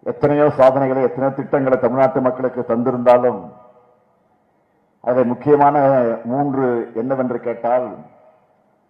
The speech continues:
தமிழுக்காக, தமிழ் சமுதாயத்திற்காக அந்த மூன்று சாதனைகளை அவர் படைத்தார்கள். குறிப்பிட்டு சொல்ல வேண்டும் என்று சொன்னால்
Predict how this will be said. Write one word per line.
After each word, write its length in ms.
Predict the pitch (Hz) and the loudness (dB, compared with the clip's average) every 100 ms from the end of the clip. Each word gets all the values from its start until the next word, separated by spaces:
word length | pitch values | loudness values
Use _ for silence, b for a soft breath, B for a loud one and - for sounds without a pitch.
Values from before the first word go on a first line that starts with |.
| _ _ _ _ _ _ | _ _ _ _ _ _
தமிழுக்காக, 760 | 123 143 147 147 135 123 104 82 | -2 2 2 4 2 2 -2 -6
தமிழ் 260 | 117 131 127 | -8 -6 -4
சமுதாயத்திற்காக 720 | 127 139 135 135 123 123 113 95 - - - _ _ _ _ _ _ _ _ _ _ _ _ _ _ _ _ _ _ - | 0 2 2 0 -2 -2 -2 -4 -8 -18 -20 _ _ _ _ _ _ _ _ _ _ _ _ _ _ _ _ _ _ -4
அந்த 180 | 139 127 | 2 2
மூன்று 440 | 127 147 151 147 135 131 117 98 - | 4 2 2 2 2 2 -2 -4 -8
சாதனைகளை 440 | - 131 131 120 127 | 0 0 0 0 0
அவர் 160 | 113 | 0
படைத்தார்கள். 560 | 113 113 123 107 98 80 - _ _ _ _ | -4 -4 -2 -4 -6 -14 -20 _ _ _ _
குறிப்பிட்டு 400 | 131 135 143 - | -12 -6 -6 -2
சொல்ல 220 | 131 120 | -2 0
வேண்டும் 200 | 120 110 | 0 -2
என்று 160 | 110 113 | -6 -8
சொன்னால் 380 | 110 104 95 | -8 -8 -8